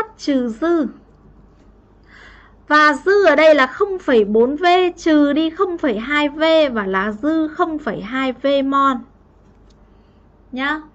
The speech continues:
Đấy, viết tuần tự ra cho những bạn chưa tiếp xúc cái dạng này bao giờ. Vậy có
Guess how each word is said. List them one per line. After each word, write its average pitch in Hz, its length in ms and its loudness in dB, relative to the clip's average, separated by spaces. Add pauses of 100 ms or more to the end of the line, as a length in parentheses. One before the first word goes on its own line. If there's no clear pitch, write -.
(540)
Đấy, 202 280 -6
viết 359 160 -4 (560)
tuần 285 260 0
tự 320 220 -6
ra 294 300 -4
cho 311 140 -4
những 285 240 -8
bạn 320 260 2
chưa 381 280 0 (180)
tiếp 415 180 2
xúc 508 260 0
cái 349 80 -2
dạng 302 280 -2
này 220 120 -4
bao 240 200 -6
giờ. 226 280 -2 (600)
Vậy 330 260 2
có 320 280 6